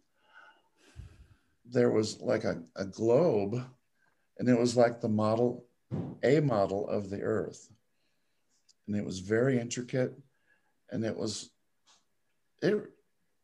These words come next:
it looked very similar to, like, well,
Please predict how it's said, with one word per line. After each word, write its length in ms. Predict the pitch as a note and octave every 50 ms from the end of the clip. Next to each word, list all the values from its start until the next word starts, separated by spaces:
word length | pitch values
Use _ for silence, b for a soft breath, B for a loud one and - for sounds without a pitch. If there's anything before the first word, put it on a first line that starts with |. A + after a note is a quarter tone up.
| _ _ -
it 120 | - D#3+
looked 220 | A3+ A#3 A3 -
very 260 | - A#2+ C3+ D#3+ E3 C#3+
similar 400 | - - C3 C#3 D#3+ D#3+ C#3 B2
to, 240 | C3 - A#2 G#2 - - -
like, 300 | - D#2+ A#2 G#2+ G#2 - - _ _ _ _ _ _
well, 460 | A#2+ B2 C3+ C#3+ D#3 D#3+ C#3+ G#2+ -